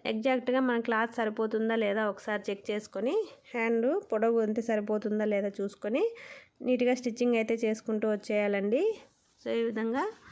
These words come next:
చూడండి, హ్యాండ్‌ని అయితే ఇలాగా పెట్టుకుంటూ కుట్టుకుంటూ వస్తున్నాను నేను. So,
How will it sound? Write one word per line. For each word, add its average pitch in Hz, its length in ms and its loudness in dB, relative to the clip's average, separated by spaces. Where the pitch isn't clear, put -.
చూడండి, 214 400 0
హ్యాండ్‌ని 220 460 0
అయితే 220 260 -2
ఇలాగా 220 380 -2
పెట్టుకుంటూ 233 520 -2
కుట్టుకుంటూ 240 520 0
వస్తున్నాను 214 580 0
నేను. 208 280 0
So, - 120 -12